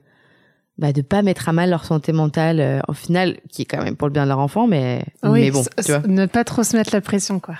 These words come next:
Speaker 1: Bah ouais, ne
Speaker 2: C'est
Speaker 1: pas trop
Speaker 2: dur,
Speaker 1: se mettre
Speaker 2: hein,
Speaker 1: la pression,
Speaker 2: dans la
Speaker 1: hein.
Speaker 2: société d'aujourd'hui, avec les réseaux, c'est
Speaker 1: Ah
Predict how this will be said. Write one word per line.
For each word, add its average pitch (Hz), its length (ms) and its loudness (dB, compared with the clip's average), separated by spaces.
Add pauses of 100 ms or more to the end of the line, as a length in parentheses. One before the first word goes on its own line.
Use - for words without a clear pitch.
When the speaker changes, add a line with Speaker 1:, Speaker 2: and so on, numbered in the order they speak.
Speaker 1:
Bah 170 260 2
ouais, 180 140 2
ne 160 120 2
Speaker 2:
C'est 190 80 2
Speaker 1:
pas 202 40 6
trop 190 100 4
Speaker 2:
dur, 254 120 6
Speaker 1:
se 208 40 2
mettre - 180 2
Speaker 2:
hein, 170 60 0
Speaker 1:
la 185 60 -6
pression, 196 180 4
Speaker 2:
dans 185 40 4
la 185 60 4
Speaker 1:
hein. - 40 4
Speaker 2:
société 196 580 2
d'aujourd'hui, 202 540 2
avec 196 240 0
les 190 80 2
réseaux, 180 280 0
c'est 156 500 -2 (440)
Speaker 1:
Ah 202 140 2